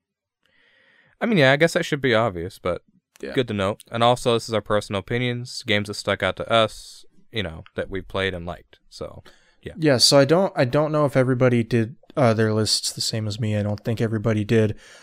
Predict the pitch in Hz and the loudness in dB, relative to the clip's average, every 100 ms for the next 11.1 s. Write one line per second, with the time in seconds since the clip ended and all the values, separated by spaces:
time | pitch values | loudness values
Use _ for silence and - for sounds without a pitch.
0 | - _ - 139 110 107 107 107 107 110 | -20 _ -2 4 4 4 2 2 0 0
1 | 107 120 - 117 - 123 127 - - 123 | 0 -2 -2 2 4 4 2 -6 0 2
2 | 117 117 113 110 107 104 104 143 139 131 | 2 -2 -2 -4 -2 -2 4 6 6 2
3 | - - _ - 120 107 123 135 139 131 | -12 -20 _ 2 4 6 4 4 4 6
4 | 120 120 117 117 110 117 120 104 107 104 | 8 6 6 4 2 0 2 2 0 -2
5 | - 131 110 110 104 120 107 107 104 110 | -2 0 0 -2 -4 -2 -2 -2 0 2
6 | 107 107 107 - _ _ - 104 101 98 | 4 2 2 -2 _ _ -6 -2 -2 -4
7 | 98 107 - 156 160 - _ _ _ _ | -6 -10 -6 -2 -2 -6 _ _ _ _
8 | 165 165 165 196 170 156 160 131 127 147 | 2 2 6 6 6 4 2 0 -2 0
9 | 131 117 123 117 117 113 110 110 - 147 | 0 2 4 4 2 -2 -2 -2 -4 -2
10 | 139 139 135 117 117 - 110 - 107 107 | 0 0 -2 0 -2 -2 -2 0 2 0